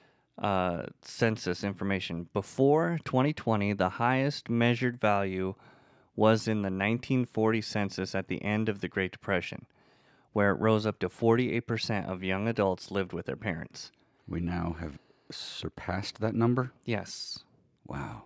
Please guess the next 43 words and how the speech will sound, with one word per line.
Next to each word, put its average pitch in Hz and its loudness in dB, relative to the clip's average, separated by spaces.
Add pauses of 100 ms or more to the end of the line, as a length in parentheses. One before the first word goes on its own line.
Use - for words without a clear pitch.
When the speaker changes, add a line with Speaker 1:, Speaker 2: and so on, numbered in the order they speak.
Speaker 1:
Yeah, 101 -2
so 113 2
the 98 -2
peak - 0
may 135 4
have 120 0
been 113 2
higher 131 4
during 123 2
the 104 2
worst 123 2
part 117 2
of 98 -2
the 104 -4
Great 104 2
Depression 110 -2
in 98 0
the 98 -4
thirties, 123 0
but 104 -4
there's 98 -4
no 98 0
data 95 0
for 95 -8
that 85 -4
period. 95 0
Speaker 2:
Okay, 85 0 (120)
yeah, 78 0
they 78 0
didn't. 69 -6 (440)
Speaker 1:
Right. 117 0 (360)
So 139 4
it 120 2
went 127 2
down. 113 4
So 101 0
the 101 2
highest 147 0 (140)
recorded 117 2
was 101 0
at 110 0
the 110 -2
end 101 0